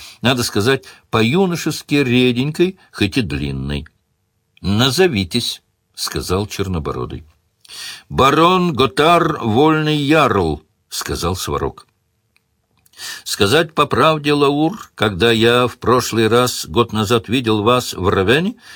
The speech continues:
вы были потолще и омерзительнее рожей. Ничуть на себя нынешнего не походили». «Ничего удивительного, Лаур», — сказал Сварог. «Вы видели прежнего барона, а я нынешний. Наследник?»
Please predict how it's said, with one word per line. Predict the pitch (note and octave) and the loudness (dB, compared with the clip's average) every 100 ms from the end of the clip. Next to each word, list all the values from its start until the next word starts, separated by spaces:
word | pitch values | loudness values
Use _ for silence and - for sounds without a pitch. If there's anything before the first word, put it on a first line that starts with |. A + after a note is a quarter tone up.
| - | -10
вы | - C#3 | 0 0
были | D#3 D3+ C3+ | 2 2 2
потолще | - E3+ - D3 F#3 - - F#3 | 0 -2 4 4 4 0 -2 -2
и | F3 C3+ D#3+ D#3 - | -4 -6 -6 -6 -4
омерзительнее | C#3+ C#3+ C3 G#2 C3+ F3+ - D#3+ D#3 D3+ | 0 2 0 0 -2 -4 -2 -2 0 0
рожей. | D3 E3 E3 F2+ C2+ - _ _ - - - | 2 2 2 0 -6 -8 _ _ -18 -16 -4
Ничуть | A#2+ C3 D#3 F3 | -2 0 0 0
на | F3 | -4
себя | D#3+ E3+ E3+ | -4 0 0
нынешнего | D#3 F3 D#3+ - E3+ | 0 -2 -4 -6 -4
не | E3 | -4
походили». | D#3+ E3 F3 A#2 C#3+ D#3 - _ _ _ _ _ _ _ | -4 -4 -4 -2 0 -2 -4 _ _ _ _ _ _ _
«Ничего | B1+ B1+ - B1+ | -12 -10 -8 -8
удивительного, | C#2+ C#2 C#2+ F#2 D#3 E3+ G3 | -6 -6 -4 -4 -4 -6 -6
Лаур», — | F#3 D#3+ F2 C#2 - - | -2 -2 -2 -6 -14 -14
сказал | - - C#2 B1+ | -12 -8 -6 -6
Сварог. | - C2+ C2+ - _ - - - | -6 -6 -6 -10 _ -20 -18 -14
«Вы | C#2 G2+ A#2 A2+ | -2 2 2 2
видели | G#2+ A2 A2 | 0 2 2
прежнего | G2+ - A#2 D#3 F3+ F3+ | 2 2 2 2 -2 -4
барона, | F3 B2+ F#2+ C2+ A1+ _ _ _ - | -2 0 0 -4 -10 _ _ _ -6
а | F#2 | 0
я | F#2 G2+ D3 A3+ | 2 4 2 0
нынешний. | G#2 F#2 D#2+ D#2 G2+ - D3 B3+ _ _ _ _ - | -2 0 0 -2 -4 -4 -6 -6 _ _ _ _ -4
Наследник?» | A#2+ - C3 D3 G3+ G#3 | -2 2 2 2 0 -2